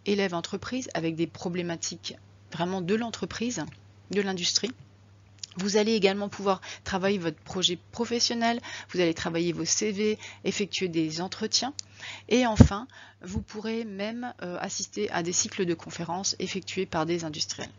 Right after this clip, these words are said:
Bref, c'est vraiment la valeur ajoutée et ça vous permettra de devenir l'ingénieur chimiste responsable de demain. Comme présenté un peu plus tôt dans mon diaporama, vous avez donc cinq majeurs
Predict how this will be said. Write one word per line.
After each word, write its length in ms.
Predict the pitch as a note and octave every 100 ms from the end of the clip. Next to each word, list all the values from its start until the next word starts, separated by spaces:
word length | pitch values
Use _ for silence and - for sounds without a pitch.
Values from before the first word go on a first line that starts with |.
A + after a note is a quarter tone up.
| -
Bref, 320 | E3+ G#3+ B3+
c'est 180 | - G3
vraiment 300 | E3+ F3+ G#3
la 100 | G3+
valeur 460 | F#3+ G3 F#3+ F3+ - -
ajoutée 540 | E3+ E3+ E3+ - - - - - -
et 40 |
ça 140 | F#3 F#3+
vous 140 | F#3
permettra 540 | G#3 F#3+ F#3 - G#3 G3+
de 120 | F3+
devenir 400 | E3+ E3+ F#3 F#3+
l'ingénieur 540 | F3+ G3 F#3+ F#3 F#3+
chimiste 580 | - - E3+ F#3 - G#3 G3+ - - -
responsable 800 | - G#3 - F#3 - E3+ E3+ - - -
de 100 | E3
demain. 300 | E3 D3 D#3 - - - - _ _ _ _ _ _ - - _ _ _ _ _ _ -
Comme 300 | C4 B3+ B3+
présenté 880 | - A#3+ A3+ A3+ A3 - A#3 A#3+ -
un 120 | G#3
peu 140 | G#3+ A3+
plus 180 | A#3
tôt 160 | G#3 A#3
dans 100 | F#3
mon 160 | F3 E3+
diaporama, 680 | E3+ E3 - F#3 G3 A#3+
vous 180 | A3 F3+
avez 180 | F3+ F3
donc 220 | F3+ F3
cinq 320 | - C4 C4+
majeurs 580 | A#3 A3+ G3+ G3+ G3+ -